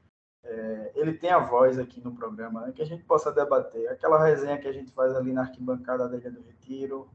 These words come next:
na sede, aquela resenha que a gente gosta sobre o esporte, e a gente faz aqui agora em formato de podcast pra, pra dar espaço a, aos torcedores.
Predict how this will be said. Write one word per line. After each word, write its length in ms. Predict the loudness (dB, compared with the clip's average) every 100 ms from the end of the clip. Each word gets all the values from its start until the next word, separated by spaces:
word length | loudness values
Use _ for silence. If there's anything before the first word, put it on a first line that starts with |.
| _
na 140 | -20
sede, 640 | -18 -2 2 2 0 -6 -16 -20 _ _ _ _ -20 _
aquela 340 | _ -4 -4
resenha 320 | -4 -8 -10
que 80 | -8
a 60 | -8
gente 200 | -8 -12
gosta 380 | -4 -2 -2 -4
sobre 260 | -10 -10 -10
o 20 |
esporte, 540 | -12 -2 0 0 -2
e 80 | -12
a 80 | -12
gente 200 | -12 -6
faz 180 | 0 0
aqui 240 | 0 2 2
agora 280 | 2 0
em 20 | 0
formato 480 | -2 2 0 0
de 40 | -4
podcast 580 | -2 -2 -2 -4 -4 -8
pra, 460 | -2 0 0 -4 -12 _ _ _
pra 160 | 2 4
dar 140 | 4
espaço 500 | 0 0 2 2 0
a, 260 | -2 0 0
aos 180 | -2 -4
torcedores. 640 | -8 -6 -8 -8 -12 -14